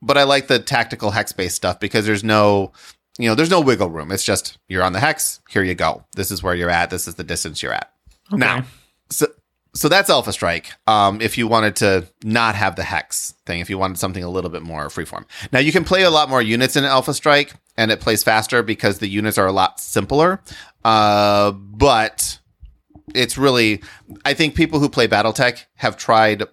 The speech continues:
Speaker 1: both, and then they have a preference, and they just kinda roll with that one. Or maybe if you like, "We wanna do a large-scale battle, so we're gonna use Alpha Strike rules. We wanna do a more, um, you know, small-scale battle, so we're gonna use,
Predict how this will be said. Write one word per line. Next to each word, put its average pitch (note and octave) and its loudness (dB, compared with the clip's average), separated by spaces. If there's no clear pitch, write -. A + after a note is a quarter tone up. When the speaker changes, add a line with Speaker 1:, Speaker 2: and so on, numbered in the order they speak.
Speaker 1:
both, C3 0
and A2 -4
then G#2+ 0
they G#2+ 0
have G#2 0
a F#2 -4
preference, E2+ -4
and F#2 -14
they F2+ -8
just E2+ -12
kinda F2 -8
roll E2+ -6
with E2 -12
that D#2+ -2
one. G#2 -4
Or C3+ 6
maybe C3+ 4
if A#2+ 0
you A2+ 2
like, A2 4
"We B2+ -2
wanna B2 2
do A2+ 2
a - 0
large-scale G#2+ 0
battle, D#3+ 4
so B2+ -2
we're A2+ -2
gonna G#2 -2
use F#2+ -6
Alpha B2+ 0
Strike A2 2
rules. G2 2
We A#2+ 2
wanna A2 4
do G#2+ 4
a G#2 4
more, G2 2
um, E2+ -4
you F#2+ -12
know, E2+ -4
small-scale A#2+ 2
battle, G2 2
so G2 -4
we're F2 -8
gonna F2+ -4
use, F2 -6